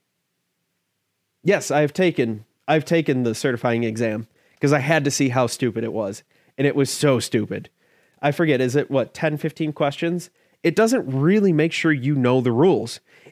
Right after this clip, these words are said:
It makes sure you know the basic rules. What happens if you go out of bounds? What happens if you miss the Mando? Johnny threw three throws and then went out, out of bounds, and then he came back in, and then he two-putted. How many strokes did Johnny take?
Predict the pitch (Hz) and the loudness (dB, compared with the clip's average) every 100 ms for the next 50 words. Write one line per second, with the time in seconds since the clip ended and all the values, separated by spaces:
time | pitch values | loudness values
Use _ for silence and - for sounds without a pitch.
0 | - 156 156 185 - 190 170 143 151 170 | -2 0 2 2 2 2 2 2 2 4
1 | 139 143 147 147 - 139 147 143 127 - | 4 4 4 2 0 2 2 2 -2 -2
2 | 117 110 - 165 240 143 135 139 127 - | -2 -2 0 0 4 2 2 0 0 0
3 | 127 123 127 135 196 185 113 104 - _ | 2 2 2 2 2 2 -2 -6 -16 _
4 | _ _ _ 151 226 147 131 135 127 123 | _ _ _ 2 4 2 2 2 0 0
5 | 135 127 - 151 180 190 123 95 95 _ | 0 0 0 2 2 2 0 -2 -6 _
6 | _ _ _ _ _ - 220 226 139 143 | _ _ _ _ _ 0 2 2 2 0
7 | 131 175 269 - 117 107 107 127 - 135 | 2 2 2 2 0 2 2 -2 -2 0
8 | 151 190 127 110 117 - 135 120 180 208 | 2 4 2 2 -2 0 2 4 2 2
9 | 117 120 - _ _ 135 208 233 160 147 | 2 -2 -8 _ _ 0 0 0 0 0
10 | 131 120 110 120 139 143 151 156 165 - | 0 -2 -2 -2 0 0 2 2 0 -2
11 | 233 127 104 - - 170 247 175 147 - | -2 -2 -2 -6 -4 0 2 0 -2 -6
12 | 110 - 143 110 110 143 175 277 233 107 | -6 -4 -4 -4 0 0 0 0 0 -4